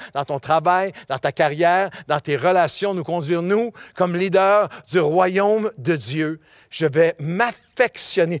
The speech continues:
Je dois m'affectionner à reconnaître mon besoin de sa consolation, à renouveler ses convictions à lui dans mon cœur, convaincu par lui, rechercher à être conduit par lui. Et je dois m'affectionner à répondre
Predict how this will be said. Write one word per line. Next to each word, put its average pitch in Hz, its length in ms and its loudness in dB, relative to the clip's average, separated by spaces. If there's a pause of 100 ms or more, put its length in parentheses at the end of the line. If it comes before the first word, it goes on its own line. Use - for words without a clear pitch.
(140)
Je 175 140 -2
dois 208 460 0 (180)
m'affectionner 190 1400 -4 (580)
à 147 140 -6
reconnaître 196 540 0
mon 170 160 0
besoin 196 460 0
de 170 80 -2
sa 165 140 -2
consolation, 147 600 -4 (160)
à 196 180 -2
renouveler 240 720 -2 (300)
ses - 460 -2
convictions 226 720 2
à 196 140 2
lui 208 280 -2
dans 185 100 2
mon 165 160 0
cœur, 139 420 -2 (260)
convaincu 247 460 0
par 240 200 2
lui, 233 280 -4 (360)
rechercher 254 520 0
à 254 60 4
être 202 140 -4
conduit 254 440 0
par 185 200 2
lui. 170 260 -8 (480)
Et 160 60 -2
je 160 100 2
dois 240 480 2
m'affectionner 190 1040 -2 (240)
à 160 120 2
répondre 220 560 0